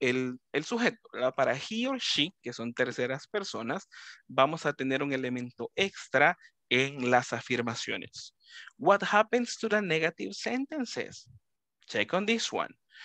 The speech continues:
For this one, simple present statements, we have the negative. I don't take the train.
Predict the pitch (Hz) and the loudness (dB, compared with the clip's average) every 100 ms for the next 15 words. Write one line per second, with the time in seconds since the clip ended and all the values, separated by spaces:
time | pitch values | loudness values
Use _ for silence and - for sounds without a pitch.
0 | - - - 220 208 220 240 220 160 123 | -18 -14 0 6 10 10 10 6 0 0
1 | - 135 180 214 _ _ _ _ - - | 4 4 4 0 _ _ _ _ -20 -8
2 | 113 110 165 170 127 113 - 160 196 - | -6 0 0 2 4 4 2 -6 -6 -2
3 | 107 120 135 262 - - - - - 165 | 0 2 2 2 0 -16 -18 -18 -2 2
4 | 196 202 196 165 175 185 196 202 175 151 | 4 6 6 4 0 2 4 6 4 4
5 | 139 117 110 104 135 _ _ _ _ 165 | 2 2 2 -4 -10 _ _ _ _ 6
6 | 190 202 202 202 226 247 247 _ - 139 | 8 10 10 10 6 2 -8 _ -12 0
7 | 160 127 113 82 - - _ _ _ _ | 2 2 0 -8 -14 -16 _ _ _ _
8 | _ _ 135 120 131 117 - 107 98 87 | _ _ -4 0 2 2 0 -6 -8 -10